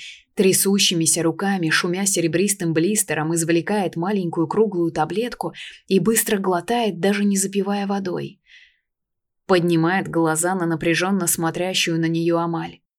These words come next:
"Голова болит с самого утра, нервы ни к черту", пытается оправдаться. Выходит, жалко. Надо, надо было подождать ухода тети,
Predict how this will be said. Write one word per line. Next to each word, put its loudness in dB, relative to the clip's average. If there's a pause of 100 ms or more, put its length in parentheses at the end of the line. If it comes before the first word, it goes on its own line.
(960)
"Голова 2
болит 0
с 2
самого 2
утра, -2 (400)
нервы 6
ни 2
к -2
черту", 0 (800)
пытается -2
оправдаться. -4 (640)
Выходит, -2
жалко. -4 (840)
Надо, -4
надо 0
было -2
подождать -2
ухода -2
тети, -6